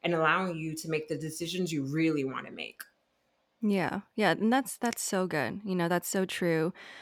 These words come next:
Speaker 2: Um, and I think you touched upon something a, a little earlier. You were saying how, um,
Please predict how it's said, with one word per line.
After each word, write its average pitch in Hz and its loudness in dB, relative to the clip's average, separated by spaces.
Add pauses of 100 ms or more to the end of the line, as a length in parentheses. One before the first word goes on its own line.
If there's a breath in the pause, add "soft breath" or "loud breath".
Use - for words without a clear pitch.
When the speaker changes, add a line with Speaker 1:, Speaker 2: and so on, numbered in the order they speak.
(140 loud breath)
Speaker 2:
Um, 175 4
and 202 4
I 202 2
think 233 2
you 254 2
touched 214 -2
upon 180 -2
something 170 -2
a, - -2
a 160 0
little 170 0
earlier. 170 4
You 160 0
were 160 0
saying 160 -2
how, 151 0
um, 92 -4